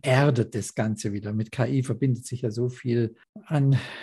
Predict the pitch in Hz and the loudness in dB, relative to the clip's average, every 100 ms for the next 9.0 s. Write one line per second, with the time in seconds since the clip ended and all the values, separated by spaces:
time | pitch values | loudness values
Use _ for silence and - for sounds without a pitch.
0 | - 185 185 147 135 131 131 165 156 151 | 6 10 12 10 6 6 8 8 8 6
1 | 131 127 131 131 131 127 - 139 135 123 | 2 2 2 0 0 -4 -4 -8 -6 -8
2 | - 151 135 - 131 - 151 156 139 131 | -4 -2 -2 -2 -4 -2 0 2 0 0
3 | 127 131 127 127 - 135 - 131 127 117 | -2 -2 -4 -4 -4 -4 -4 -4 -2 -2
4 | 156 147 - 131 135 131 127 127 - - | -2 -2 -2 -2 0 0 0 -2 -4 -6
5 | 135 113 131 131 123 131 131 113 131 170 | -2 2 0 2 0 2 2 2 4 6
6 | 185 156 156 151 143 143 147 139 127 117 | 8 8 4 2 2 4 4 2 -2 -2
7 | 117 147 123 113 123 160 180 151 156 156 | 0 0 0 0 0 4 2 2 0 0
8 | 147 139 139 151 - 127 127 123 131 - | 0 0 2 0 0 -4 0 2 2 -2